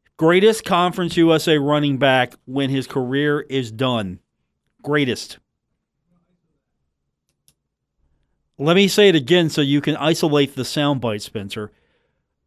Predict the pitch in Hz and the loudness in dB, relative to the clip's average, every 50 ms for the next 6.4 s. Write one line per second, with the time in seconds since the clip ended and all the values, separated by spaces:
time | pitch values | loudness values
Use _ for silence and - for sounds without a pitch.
0 | _ _ _ _ _ _ - 151 165 175 190 196 180 208 202 180 170 165 165 170 | _ _ _ _ _ _ -2 0 2 2 2 4 2 2 2 4 2 4 4 4
1 | 175 175 - - - 143 139 131 139 135 - - - 143 131 123 131 143 156 170 | 2 0 -2 -6 -2 -2 0 0 -2 -4 -4 -4 -4 -4 -4 -2 -2 -2 0 0
2 | 175 185 - - 185 185 156 151 160 151 147 135 131 143 139 143 135 139 _ _ | 0 0 0 0 0 0 2 4 2 2 2 2 0 0 0 0 -2 -6 _ _
3 | _ - 117 127 135 135 127 113 131 139 139 143 143 156 151 135 123 135 131 117 | _ -8 -2 0 0 0 0 0 0 0 0 0 -2 -6 -10 -10 -8 -8 -8 -8
4 | 107 - 135 135 143 147 151 156 185 196 - - - - _ _ _ _ _ _ | -8 -8 -4 -2 0 0 2 2 2 0 0 -6 -16 -20 _ _ _ _ _ _
5 | _ _ _ _ _ _ _ _ _ _ _ - 117 120 131 151 160 160 165 165 | _ _ _ _ _ _ _ _ _ _ _ -14 -8 -4 0 0 2 2 2 0
6 | 156 127 143 135 131 123 123 120 | 0 0 0 0 0 -2 -4 -8